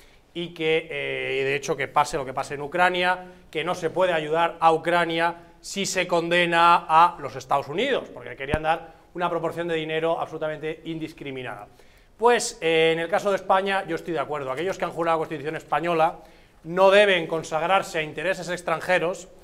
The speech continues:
sino que deben consagrarse a intereses nacionales. Yo le pido al señor que tengo aquí detrás, a Felipe dos mil treinta, que se consagre a intereses nacionales,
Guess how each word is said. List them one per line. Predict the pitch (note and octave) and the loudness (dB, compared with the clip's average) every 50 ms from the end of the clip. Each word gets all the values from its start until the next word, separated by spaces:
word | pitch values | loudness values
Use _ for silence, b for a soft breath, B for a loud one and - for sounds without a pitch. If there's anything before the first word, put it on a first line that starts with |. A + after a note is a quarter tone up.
| b b b b b | b b b b b
sino | - - F3+ E3+ F3 E3+ | -14 -8 -4 -2 -2 0
que | D#3+ E3 | 0 2
deben | E3+ F3+ F#3+ F#3+ F#3 | 0 2 0 0 0
consagrarse | F#3+ F#3 F3 F3+ F#3 D#3+ D#3+ E3 E3+ E3 E3 E3+ | -2 -4 -2 -4 -4 -4 -2 -2 -2 -4 -4 -4
a | E3+ | -6
intereses | E3+ E3 E3 D3 D#3 D3 D#3+ D#3 D3 | -6 -6 -8 -8 -8 -8 -8 -8 -8
nacionales. | D3+ C3+ - B2+ B2 C3 C3 A#2 A2 - - - b b b b b b b b b | -8 -10 -10 -8 -8 -8 -8 -10 -12 -18 -20 -20 b b b b b b b b b
Yo | D3+ E3 F#3 | -4 -4 -2
le | F#3 F3 | -2 -2
pido | F#3 G#3+ G#3+ F#3 D#3+ C#3 C#3+ - - | -2 0 0 0 0 -2 -4 -6 -6
al | D3 C#3+ | -8 -8
señor | C#3 D3 D3 D#3 F#3+ G#3 F3+ | -6 -8 -6 -2 0 0 0
que | E3+ | 0
tengo | D#3 F3+ F3 E3+ | -2 -4 -4 -4
aquí | D#3+ D#3 D#3 | -4 -6 -6
detrás, | D3+ D3 C#3 F3 F3+ F#3 F3+ F3+ - - - - - - | -8 -6 -2 -2 -2 -2 -2 -4 -10 -16 -20 -20 -16 -10
a | - C#3+ C#3+ | -8 -8 -8
Felipe | - D3+ D#3 F3 G3+ E3+ F3+ | -8 -8 -6 -6 -4 -4 -2
dos | E3 D#3 - | -4 -4 -4
mil | C#3 C#3+ C3+ C3 | -6 -10 -10 -8
treinta, | C3 E3+ F3 F3 E3+ F3 E3+ E3+ F3+ F3 b b b b b b b b | -6 -4 -4 -4 -4 -4 -4 -6 -6 -8 b b b b b b b b
que | - D#3 | -10 -8
se | - - D#3 C#3+ | -8 -6 -8 -8
consagre | D3 D3+ D3+ C3+ - F3+ F#3 F#3 F#3 F3 E3+ D#3+ D#3 E3 - - | -6 -8 -8 -2 2 4 4 4 4 4 2 2 2 0 -2 -4
a | D#3 D#3 | -4 -4
intereses | D3+ D3 C3+ - D3 E3+ G3 F#3 - - D#3 C#3 - - - | -6 -8 -10 -10 -6 -4 -4 -4 -4 -6 -8 -8 -10 -12 -10
nacionales, | E3 E3+ F3+ F3 - D#3 D3+ D#3 E3 E3+ E3+ F3+ F#3 F3 - - - | -6 -4 -4 -4 -4 -4 -4 -2 0 0 0 -2 -4 -6 -12 -18 -20